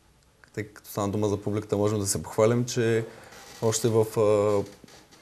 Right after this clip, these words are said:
когато играме в, а, в, в началната фаза на първенството, всички отбори от двете по-късно разделени шестици бяхме номер едно по посещаемост от страна на публика на домакински мачове, за което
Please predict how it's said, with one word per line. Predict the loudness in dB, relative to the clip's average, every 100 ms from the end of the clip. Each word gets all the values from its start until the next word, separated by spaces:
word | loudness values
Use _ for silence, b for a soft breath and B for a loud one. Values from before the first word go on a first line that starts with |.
| b 2
когато | 4 6
играме | 6 6 4
в, | 0 -4 -8 -2
а, | 0 0 -2 -6 -10 -16 _ _ -14 -8
в, | -8 -8
в | -6
началната | 0 0 2
фаза | 2 4 4
на | 0 -2 -2 -4 0
първенството, | 2 2 4 2 2
всички | -2 -2 0
отбори | 4 6 6
от | 2
двете | 0 0 2 0 -2 -10 _ _ _ _ _ _ -20 -14
по-късно | -8 -2 -2 0
разделени | -2 -2 0 0
шестици | -2 -6 -2
бяхме | 0 0 0 0
номер | 0 2
едно | 2 2 -2
по | -4 -4 -2 -2 -4 -6
посещаемост | -4 2 2 2 0 -4 -10 -20 b b b -14
от | -8
страна | -2 0 0
на | 0
публика | 0 0 0 2
на | 2 0 -2
домакински | -4 -6 -2 -2 0
мачове, | -2 0 -2
за | -2
което | -2 -2 -4 -6